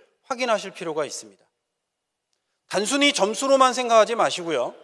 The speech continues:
저는 주변에 있는 학교 선생님들이나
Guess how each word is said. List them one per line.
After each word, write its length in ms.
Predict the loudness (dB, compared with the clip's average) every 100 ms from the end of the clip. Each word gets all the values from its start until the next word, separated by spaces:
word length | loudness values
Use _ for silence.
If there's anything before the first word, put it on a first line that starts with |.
| -20 _ _ _
저는 600 | 0 2 2 0 -4 -8 -14 _ _
주변에 460 | -8 2 4 4 2
있는 180 | 0 -4
학교 240 | -4 -4
선생님들이나 880 | -6 -4 -4 -4 -4 0 2 0